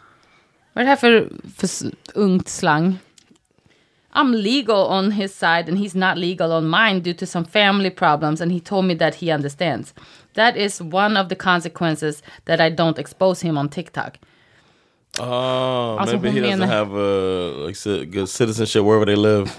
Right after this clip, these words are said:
Speaker 1: Nej, men. Va? Tror du inte att hon menar att så här, ja, I'm cool with his family, but he's not cool with my family?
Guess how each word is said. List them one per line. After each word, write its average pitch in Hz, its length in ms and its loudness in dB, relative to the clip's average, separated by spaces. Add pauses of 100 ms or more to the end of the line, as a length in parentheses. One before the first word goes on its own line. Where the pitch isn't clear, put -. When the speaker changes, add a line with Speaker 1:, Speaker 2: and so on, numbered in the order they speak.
(680)
Speaker 1:
Nej, - 260 -10
men. - 80 -6 (1120)
Va? - 140 -16 (1300)
Tror 220 160 0
du 226 60 2
inte 214 160 0
att 202 100 -6
hon 202 100 -2
menar 190 300 0
att 175 160 -2
så - 80 -2
här, 165 360 2
ja, - 380 0
I'm 190 360 2
cool 180 340 2
with 165 140 2
his 180 180 0
family, 131 360 -2
but 139 140 -4
he's 131 180 -6
not 117 100 -6
cool 135 200 -2
with 135 140 -6
my 143 160 2
family? - 400 -12